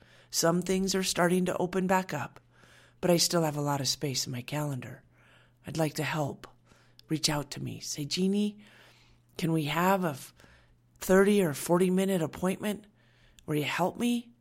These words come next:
Absolutely. My gift to you for listening to this. My gift to you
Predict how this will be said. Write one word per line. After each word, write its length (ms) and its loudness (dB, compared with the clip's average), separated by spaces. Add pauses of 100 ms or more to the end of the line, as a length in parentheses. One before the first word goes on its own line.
(540)
Absolutely. 1120 -2 (460)
My 340 2
gift 380 0
to 120 -4
you 400 -2 (360)
for 200 0
listening 580 0
to 160 -8
this. 460 -8 (1040)
My 180 0
gift 420 0
to 120 -4
you 540 0